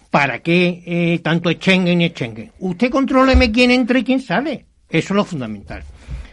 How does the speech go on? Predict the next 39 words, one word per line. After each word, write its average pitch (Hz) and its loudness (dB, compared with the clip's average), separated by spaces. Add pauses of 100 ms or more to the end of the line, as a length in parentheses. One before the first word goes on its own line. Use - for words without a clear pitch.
Luego, 214 0
en 175 0
cuanto 175 0
a 156 4
la, 151 2 (460)
a 156 -4
la 156 2
reunión, 190 2
pues 160 0
bueno, 170 0 (100)
mm, 131 -8 (140)
iba 151 -2
a 165 0
ir 165 2
al 175 2
Bare, 202 2 (220)
pero 151 0 (460)
el 147 -2
rey 165 4
ha 190 2
dicho 190 0
que 190 0
no, 220 0 (340)
¿m? 180 -4 (460)
Que 131 0
vengan 156 4
aquí 185 4
el 196 -2
señor 185 -2
presidente 196 -2
porque 175 -2
ahora 214 0
quiero 240 2
que 202 -2
venga 190 0
el 175 -2
presidente. 131 -10
Es 87 -14
decir, 143 -4